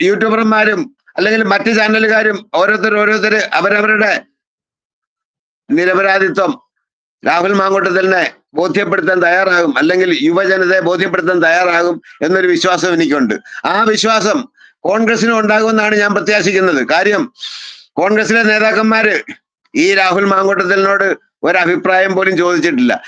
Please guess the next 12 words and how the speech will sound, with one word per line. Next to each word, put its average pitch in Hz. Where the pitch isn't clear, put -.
ഏതൊരു 196
കേസ് 185
വന്നു 180
കഴിഞ്ഞാലും 165
കേസിനകത്ത് 170
വാദിക്കും 175
പ്രതിക്കും 170
പറയാനുള്ളത് 170
കേട്ടിട്ടാണ് 156
ഒരു 156
ജഡ്ജ് 165
തീരുമാനമെടുക്കേണ്ടത്, 165